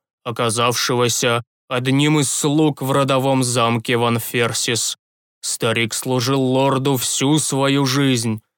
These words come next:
сопровождал его в каждом путешествии, пока окончательно не состарился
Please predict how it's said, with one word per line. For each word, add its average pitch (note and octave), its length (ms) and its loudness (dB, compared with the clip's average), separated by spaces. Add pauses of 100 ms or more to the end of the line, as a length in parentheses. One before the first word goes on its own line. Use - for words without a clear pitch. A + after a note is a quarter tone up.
(100)
сопровождал A#2 1000 -2
его A#2 300 0
в A#2 100 -8
каждом B2 560 0
путешествии, B2 1000 0 (300)
пока B2+ 360 0
окончательно C3 1040 0
не A#2+ 180 2
состарился C3 960 -2